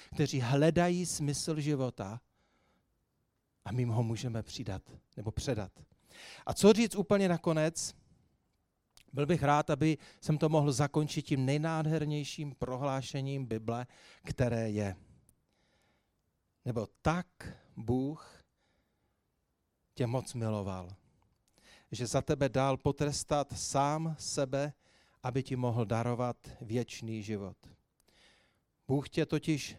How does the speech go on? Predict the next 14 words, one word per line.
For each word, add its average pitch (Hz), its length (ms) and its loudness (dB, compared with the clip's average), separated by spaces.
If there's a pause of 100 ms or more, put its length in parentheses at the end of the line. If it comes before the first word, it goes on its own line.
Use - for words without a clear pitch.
(100)
nechce 127 600 -2
odsoudit, 98 720 -10 (760)
ale 113 180 -4
chce - 200 -10
tě 110 180 -4
zachránit 127 1120 -4 (180)
a 101 120 -6
věčně 101 680 -8 (160)
milovat. 90 500 -10 (1300)
A 104 100 -12
nabízí 107 480 -2
ti 104 340 -8 (320)
nový 127 640 -2 (580)
domov 107 600 -4